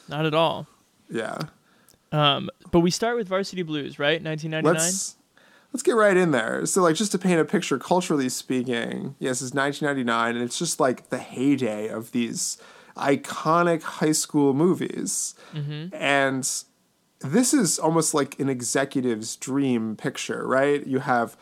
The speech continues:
Speaker 2: sports, like the, like, the biggest sort of s-, watch sport in the country, which is football, fused with a high school movie, fused with Dawson's Creek.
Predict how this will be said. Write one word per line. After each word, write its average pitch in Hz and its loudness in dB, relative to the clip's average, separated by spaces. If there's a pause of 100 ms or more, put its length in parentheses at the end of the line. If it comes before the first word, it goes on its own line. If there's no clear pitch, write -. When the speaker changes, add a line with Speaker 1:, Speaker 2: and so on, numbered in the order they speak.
(140)
Speaker 2:
sports, - 0
like 135 -4
the, 135 2
like, 127 -2
the 131 0
biggest 151 0
sort 151 0
of 127 -2
s-, - -4
watch 139 0
sport 143 0
in 147 -2
the 151 0
country, 131 -4
which 123 -6
is 139 -10
football, 113 -2 (340)
fused 233 4 (140)
with 226 2
a 226 2 (160)
high 240 6
school 170 4
movie, 147 4 (220)
fused 190 2
with 151 2
Dawson's 139 4
Creek. - -10